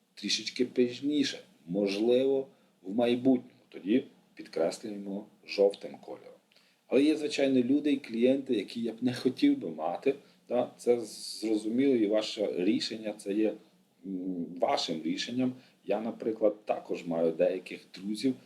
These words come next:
але я не хочу, щоб вони були у мене клієнтами, чисто із психологічного характеру. Я не вважаю його, да,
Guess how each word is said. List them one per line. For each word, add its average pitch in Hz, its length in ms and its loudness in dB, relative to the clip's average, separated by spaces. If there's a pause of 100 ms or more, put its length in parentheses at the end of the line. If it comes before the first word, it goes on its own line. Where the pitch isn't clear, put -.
(180)
але 117 140 -16
я 131 120 -2
не 127 120 2
хочу, 139 240 2
щоб - 240 -12
вони 123 180 0
були 123 220 2
у 120 60 -4
мене 117 220 -8
клієнтами, 127 600 -2
чисто 131 340 -2
із 131 240 -2
психологічного - 720 -2
характеру. - 460 -6
Я 120 200 -2
не 123 160 -2
вважаю 113 680 0
його, 101 340 -2 (420)
да, 107 220 2